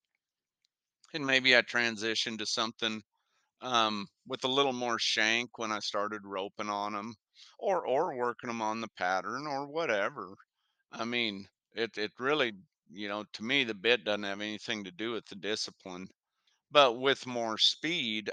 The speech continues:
I do want a clear signal and I don't wanna, with speed,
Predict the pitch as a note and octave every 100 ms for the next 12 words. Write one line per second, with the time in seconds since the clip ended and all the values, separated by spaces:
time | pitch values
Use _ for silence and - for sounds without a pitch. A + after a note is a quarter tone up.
0 | - A2 A2+ G#2 A#2 C3+ A2+ A2 A#2+ B2
1 | - - G#2 G2+ F#2 _ _ _ - B2+
2 | B2+ B2+ A#2+ - - D3+ B2+ G2+ F#2 F#2+
3 | - _ _ - _ B2 A#2+ A#2 B2+ C3
4 | A#2+ F2 A#2 A#2 A2+ G#2 A2 A#2+ - -
5 | C#3+ C#3+